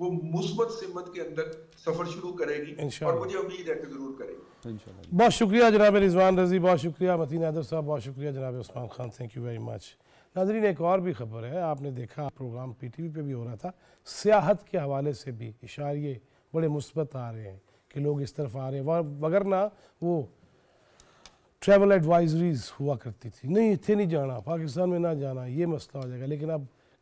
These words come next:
Speaker 2: कहा जा रहा है कि सियाहत के एतबार से भी पाकिस्तान एक उभरते हुए बल्कि रोशन सितारे की मानंद नज़र आएगा। बानी पाकिस्तान ने कहा था और उसके बाद फिर हमारे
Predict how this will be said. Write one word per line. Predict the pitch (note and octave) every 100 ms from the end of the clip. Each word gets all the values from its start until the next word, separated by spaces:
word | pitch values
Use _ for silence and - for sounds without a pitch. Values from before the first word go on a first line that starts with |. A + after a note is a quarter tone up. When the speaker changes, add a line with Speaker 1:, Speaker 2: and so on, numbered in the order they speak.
| -
Speaker 2:
कहा | D3 D#3+
जा | C3+ B2 A#2
रहा | A#2+
है |
कि | A#2+ B2
सियाहत | - - D#3 D#3+ -
के | C#3
एतबार | A#2+ B2 C3+ D#3
से | A2+ C3
भी | C#3 D#3 _ _ _ -
पाकिस्तान | A#2 C3 - - C3 C3 _ _ _ -
एक | C#3 _ -
उभरते | E3 D#3+ D3 -
हुए | C3+ A2 A2+
बल्कि | A2 C3 -
रोशन | C#3 D3+ E3 F3 F3 D3+ _ _ _
सितारे | - D3 D3+ D3 D3
की | -
मानंद | B2 B2+ B2+ B2+ A2 A2
नज़र | A2 G#2+ A2 A2
आएगा। | G2+ F#2+ F2 F2+ _ _ _ _ _ _ _ _ _ _ _ _ _ -
बानी | E3+ G#3
पाकिस्तान | F#3 F#3 F#3+ B2+ G3 G3+
ने | G3
कहा | F3+ F#3
था | D#3+ F#3 F#3+ -
और | D#3
उसके | A2+ E3+
बाद | C#3 D3+ D3+
फिर | - C3 G2+ _ _ _ _ _ _ _ _ -
हमारे | C3+ C#3 C3